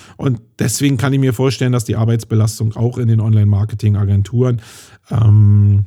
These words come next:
größer wird. Gerade wenn Budgets vom Content-Marketing auch abgezwackt werden, wo Leute Entscheidungen treffen, die dieses ganze Spiel aus den Werbeagenturen schon kennen.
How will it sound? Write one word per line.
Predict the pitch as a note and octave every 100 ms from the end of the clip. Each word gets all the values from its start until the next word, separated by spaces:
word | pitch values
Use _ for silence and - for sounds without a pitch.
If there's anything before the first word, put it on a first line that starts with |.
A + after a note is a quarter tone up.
| -
größer | G#2+ G#2+ D3 D3+ C#3+
wird. | C#3 C#3
Gerade | C3 F3+
wenn | F#3 E3+
Budgets | D#3+ C#3 D#3+ -
vom | C#3+
Content-Marketing | C#3+ C#3 C3+ B2+ C#3 C#3 C3+
auch | A#2+
abgezwackt | - - E3 - C3+ - C3+
werden, | C3+ C#3+ B2
wo | C3 C#3+
Leute | A#2+ C3+ D#3+
Entscheidungen | C#3 A#2 C3 B2+ C#3
treffen, | B2 C3+ C#3 C3 - - -
die | C#3+
dieses | C#3+ C3 C3 -
ganze | C3+ C#3+ - C#3 C3+
Spiel | A2 - C#3+ D#3
aus | C3 B2
den | B2+ A#2+
Werbeagenturen | A#2+ A#2+ A#2 A#2 A2 C3 A#2+
schon | A2+ A2
kennen. | A#2+ D#3 A3+